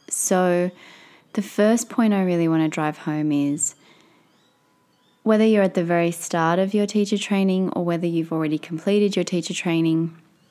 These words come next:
start teaching as soon as possible, even if it's just a half hour class, even if it's just a fifteen minute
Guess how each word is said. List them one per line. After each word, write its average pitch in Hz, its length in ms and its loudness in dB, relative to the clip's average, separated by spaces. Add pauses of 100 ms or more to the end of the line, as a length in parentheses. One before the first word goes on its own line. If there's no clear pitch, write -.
(1300)
start - 640 0 (160)
teaching 160 640 -2
as 147 220 -2
soon 151 340 0
as 147 160 -2
possible, 147 680 -6
even 196 260 4
if 240 140 0
it's 214 160 -4
just - 240 -6
a - 100 -4
half 165 500 -6
hour 160 240 -4
class, 202 400 -2
even 214 180 2
if 233 100 0
it's 214 120 -4
just 190 200 -4
a 185 60 -4
fifteen 170 640 -2
minute 156 340 -2